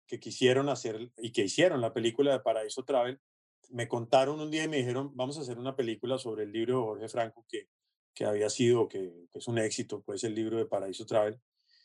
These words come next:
Y en ese momento me lo contaron, pero cuando apenas le iban a,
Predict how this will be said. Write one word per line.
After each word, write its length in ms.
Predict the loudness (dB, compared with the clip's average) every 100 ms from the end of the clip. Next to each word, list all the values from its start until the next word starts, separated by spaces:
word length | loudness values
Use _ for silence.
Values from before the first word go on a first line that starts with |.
| _ _ _ _
Y 200 | 2 6
en 100 | 6
ese 180 | 4 2
momento 240 | 4 4 2
me 60 |
lo 100 | 0
contaron, 400 | 0 0 2 2
pero 200 | 2 0
cuando 460 | 0 -4 -8 -12 -14 _ _ _
apenas 540 | -6 2 4 6 4 6
le 100 | 6
iban 200 | 6 4
a, 340 | 0 -4 -8